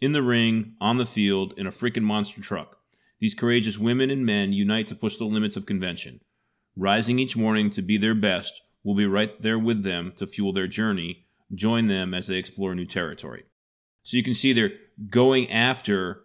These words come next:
hardcore athletes as their audience here, and that's who their ambassadors are. And if you look on their ambassador page, which is their main blog page,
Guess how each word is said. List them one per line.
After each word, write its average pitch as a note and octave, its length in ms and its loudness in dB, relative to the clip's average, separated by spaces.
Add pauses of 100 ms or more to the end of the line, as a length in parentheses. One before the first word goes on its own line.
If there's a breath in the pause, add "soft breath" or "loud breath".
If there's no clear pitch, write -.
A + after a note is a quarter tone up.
(380)
hardcore A#2 760 4
athletes G2+ 960 -4
as G2 220 -2
their G#2 160 -2
audience F#2 400 -4
here, F2+ 360 -6
and F#2+ 100 -6
that's G2+ 180 -2
who A2 80 -2
their G2+ 140 0
ambassadors F2+ 640 -6
are. D#2 320 -12 (640)
And A2+ 200 2
if G#2 80 -2
you A#2 100 4
look D3 260 4
on A#2 160 2
their G#2 140 2
ambassador G#2 580 -2
page, F2+ 640 -6 (460)
which G2 180 -6
is G2 140 -4
their F2+ 280 -4
main G2+ 300 2
blog A2 400 0
page, F2+ 460 -6